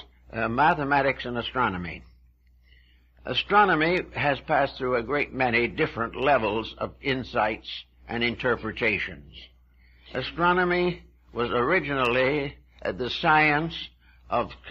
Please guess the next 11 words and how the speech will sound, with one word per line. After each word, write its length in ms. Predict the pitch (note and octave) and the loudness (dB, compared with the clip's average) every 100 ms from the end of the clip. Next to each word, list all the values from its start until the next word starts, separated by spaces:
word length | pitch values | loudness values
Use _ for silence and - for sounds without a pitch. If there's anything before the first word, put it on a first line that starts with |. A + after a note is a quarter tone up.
| G2+ - | -8 -6
of 280 | A#2 G#2+ | -4 -4
the 180 | F2+ A2 | -4 -4
anatomy 840 | G#2+ A2+ E3+ E3+ C3 A#2 B2 D3 - - - | -4 0 2 2 0 -2 -4 -6 -10 -20 -8
and 240 | A2+ G#2+ | -6 -6
physiology 960 | - F3 E3+ F3 D3+ B2+ G2+ F2 A2+ C3 | -2 -2 0 4 6 6 4 -2 -6 -4
and 220 | B2 A#2+ | -4 -6
function 560 | - D3+ B2 - G2 G#2 | 0 0 0 -4 -6 -8
of 140 | A2+ A2 | -8 -8
the 100 | A#2 | -4
solar 380 | C3+ G#2+ F#2 | -2 0 -2
system. 540 | F2 F#2 - - - | -8 -12 -16 -18 -20